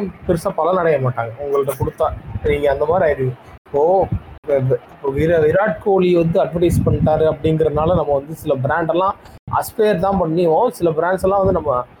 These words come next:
we, people will not make an attempt to buy.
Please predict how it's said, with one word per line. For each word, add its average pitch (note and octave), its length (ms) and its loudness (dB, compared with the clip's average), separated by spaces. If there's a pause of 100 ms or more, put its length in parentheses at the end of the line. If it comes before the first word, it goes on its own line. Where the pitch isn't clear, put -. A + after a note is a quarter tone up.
(240)
we, F3+ 160 -2 (300)
people A3 340 -2
will F3 300 0
not F#3 300 -2
make F#3 220 0
an F3 120 0
attempt F3+ 380 -2
to F3+ 120 -2
buy. D3 200 0